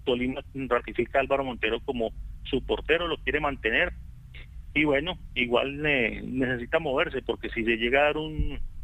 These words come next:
un, eh, negocio con Álvaro Montero,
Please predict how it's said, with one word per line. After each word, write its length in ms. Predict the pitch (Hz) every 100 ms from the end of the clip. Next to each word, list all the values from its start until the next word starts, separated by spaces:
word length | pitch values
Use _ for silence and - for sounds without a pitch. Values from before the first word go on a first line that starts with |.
| - -
un, 260 | 139 143
eh, 180 | 139 120
negocio 580 | 117 127 127 123 147 156 - - - -
con 140 | - 120
Álvaro 300 | 120 139 139
Montero, 500 | 117 - 117 104